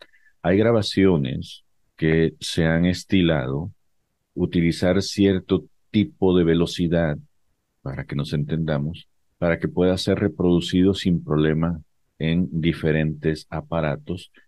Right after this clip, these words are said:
de diferentes marcas. Esto es algo que se quedó de esa época en donde había,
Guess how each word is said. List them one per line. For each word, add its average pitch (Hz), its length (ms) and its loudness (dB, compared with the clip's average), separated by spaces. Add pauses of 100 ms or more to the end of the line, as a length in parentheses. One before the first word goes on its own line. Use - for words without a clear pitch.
(140)
de 85 120 2
diferentes 73 680 -4
marcas. 98 560 -4 (840)
Esto 90 220 -2
es - 120 -2
algo 98 260 0
que 104 100 0
se 90 160 -4
quedó 87 340 2
de 78 180 2
esa 78 260 -2
época - 320 -6
en 76 100 -4
donde 73 320 -2
había, 73 580 -2